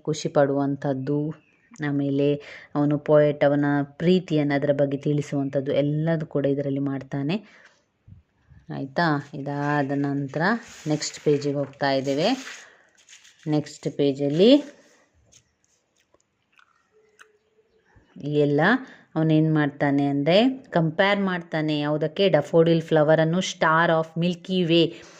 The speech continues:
ಯಾವ ರೀತಿ ಒಂದು ಆಕಾಶದಲ್ಲಿ ನಕ್ಷತ್ರಗಳ ಗುಂಪು ಇರ್ತದೋ ಅದಕ್ಕೆ ಅವನು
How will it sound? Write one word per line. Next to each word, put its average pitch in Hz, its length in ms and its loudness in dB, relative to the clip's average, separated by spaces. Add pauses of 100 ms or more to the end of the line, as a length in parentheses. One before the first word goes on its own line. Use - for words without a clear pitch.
(220)
ಯಾವ 160 240 4
ರೀತಿ 170 240 -4
ಒಂದು 165 300 2
ಆಕಾಶದಲ್ಲಿ 165 1120 2 (240)
ನಕ್ಷತ್ರಗಳ 220 1000 0
ಗುಂಪು 185 420 2
ಇರ್ತದೋ 151 360 -2
ಅದಕ್ಕೆ 160 600 0
ಅವನು 160 280 0